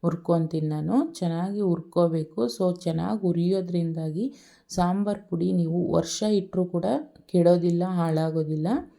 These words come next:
So ನಂತರ ನಾನಿಲ್ಲಿ ಒಂದು ಅರ್ಧ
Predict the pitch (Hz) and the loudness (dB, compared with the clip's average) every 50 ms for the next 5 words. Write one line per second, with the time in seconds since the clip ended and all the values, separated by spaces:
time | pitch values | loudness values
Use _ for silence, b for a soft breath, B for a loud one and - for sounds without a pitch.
0 | b b b b b b b - - 214 202 196 190 185 196 208 214 233 220 214 | b b b b b b b -6 -4 -2 0 0 0 0 0 0 0 0 0 0
1 | 202 196 190 185 180 175 175 175 180 196 214 214 190 185 180 175 175 175 170 175 | 0 0 0 0 2 2 2 2 2 2 0 0 0 0 0 2 2 2 2 2
2 | 175 175 175 - _ _ _ _ _ _ _ _ _ _ _ _ - - 185 185 | 2 0 0 -4 _ _ _ _ _ _ _ _ _ _ _ _ -6 -2 0 0
3 | 180 175 190 | 0 2 0